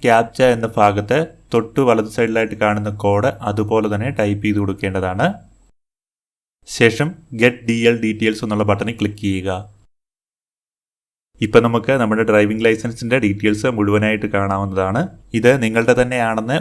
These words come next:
ഉറപ്പുവരുത്തുക. ശേഷം താഴേക്ക് വരിക. Confirm that the above driving license details are mine എന്നുള്ള ഭാഗത്ത് yes എന്നുള്ളത് സെലക്ട് ചെയ്ത് കൊടുക്കുക. ശേഷം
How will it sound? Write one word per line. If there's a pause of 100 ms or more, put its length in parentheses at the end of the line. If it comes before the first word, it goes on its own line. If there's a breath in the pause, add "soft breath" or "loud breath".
ഉറപ്പുവരുത്തുക. (340)
ശേഷം
താഴേക്ക്
വരിക. (1500)
Confirm
that (140)
the (120)
above (120)
driving
license (100)
details
are (120)
mine
എന്നുള്ള (100)
ഭാഗത്ത് (200)
yes (100)
എന്നുള്ളത് (120)
സെലക്ട്
ചെയ്ത്
കൊടുക്കുക. (1500)
ശേഷം